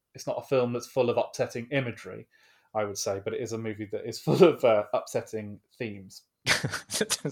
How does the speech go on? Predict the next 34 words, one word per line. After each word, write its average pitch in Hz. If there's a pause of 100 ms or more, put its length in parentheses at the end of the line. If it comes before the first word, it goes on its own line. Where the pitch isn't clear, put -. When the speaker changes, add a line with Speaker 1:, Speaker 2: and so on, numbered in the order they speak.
(220)
Speaker 2:
That -
sounds 127
horrible. 117
Thank 247
you. -
Speaker 1:
Yeah! 539 (580)
<laughs> 247 (160)
I've 240
really 359
gotta 151
cheer 151
up -
with 127
these, 123
don't 139
I? 123 (500)
Speaker 2:
Well, 190
I 180
mean, 180
Speaker 1:
<laughs> -
Speaker 2:
that, 160
that's 160
not 156
gonna 143
help 139
with 117
the 117
next 131
film, 95
which 107
is 139
actually 113 (320)
quite 160
re-, 151